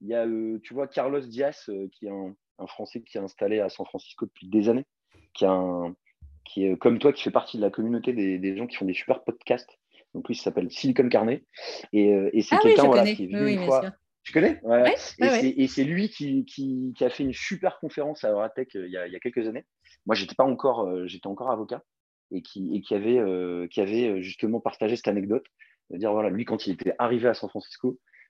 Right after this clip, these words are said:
Speaker 1: euh, il voulait créer, voilà, une, une structure et il était allé voir, euh, un des, une des personnes qui était le, le, la plus connue à, à San Francisco dans le, dans le domaine de l'accompagnement de start-up.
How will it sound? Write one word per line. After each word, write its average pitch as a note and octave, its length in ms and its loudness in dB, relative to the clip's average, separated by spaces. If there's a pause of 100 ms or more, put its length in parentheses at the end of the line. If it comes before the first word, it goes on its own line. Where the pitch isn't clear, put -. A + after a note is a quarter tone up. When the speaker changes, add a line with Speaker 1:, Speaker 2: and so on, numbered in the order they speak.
(200)
Speaker 1:
euh, E2 320 -6
il F2+ 100 -4
voulait G#2 240 4
créer, A2+ 340 4
voilà, G2+ 200 6
une, G2 120 -2
une F#2 260 -2
structure B2 480 -2
et F#2 100 0
il F#2 100 0
était G2 180 2
allé A#2 180 6
voir, A#2 540 2 (380)
euh, F2+ 440 -6
un G#2 140 -4
des, F#2 500 -2 (240)
une F#2 100 -2
des G2+ 100 4
personnes B2 280 0
qui - 100 -6
était A2 140 -4
le, F#2 200 -2
le, F2 200 -4
la F#2+ 140 0
plus B2 180 -4
connue C3+ 380 2
à, F#2 280 -2
à F#2+ 80 -4
San G2 160 -12
Francisco - 380 -12
dans G2+ 140 -4
le, F2+ 240 -4
dans F2+ 140 -6
le F#2 60 -4
domaine A2 240 4
de G2+ 80 4
l'accompagnement G2 480 2
de F#2+ 60 -6
start-up. - 320 -2